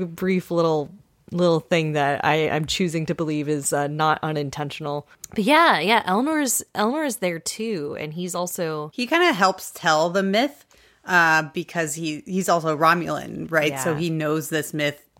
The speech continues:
Speaker 2: as well, and having them kinda tag team that story in, I, I don't know, it, like, increases the drama, increases the feeling, like, when they're sitting around this
Speaker 1: Yeah.
Speaker 2: fire. It's like, it's,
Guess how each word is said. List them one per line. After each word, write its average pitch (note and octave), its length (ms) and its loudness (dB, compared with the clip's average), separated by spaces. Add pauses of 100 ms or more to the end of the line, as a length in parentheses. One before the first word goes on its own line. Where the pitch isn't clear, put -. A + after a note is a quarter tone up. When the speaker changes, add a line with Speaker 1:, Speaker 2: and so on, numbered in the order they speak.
Speaker 2:
as D3+ 280 -6
well, C#3+ 540 4 (520)
and D3 760 -2 (240)
having E3 400 0
them D3+ 280 0
kinda D3 260 -4 (220)
tag D#3+ 400 -2
team D3+ 560 -4
that D3 260 0
story D3+ 800 0 (120)
in, E3+ 400 -4 (120)
I, D#3+ 280 -4
I G#3 140 4
don't A3 80 2
know, G3+ 320 2
it, F3 160 0
like, F#3 180 2
increases F#3+ 560 -2
the A3 120 0
drama, G#3+ 480 4
increases F3 640 -4
the G3 100 0
feeling, G3 840 0
like, F3+ 180 -2
when F3+ 140 0
they're F3+ 140 0
sitting F3 260 -4
around E3+ 220 2
this E3+ 100 0
Speaker 1:
Yeah. D#3+ 60 -4
Speaker 2:
fire. E3+ 460 2
It's - 300 -2
like, D#3+ 300 0
it's, - 260 -4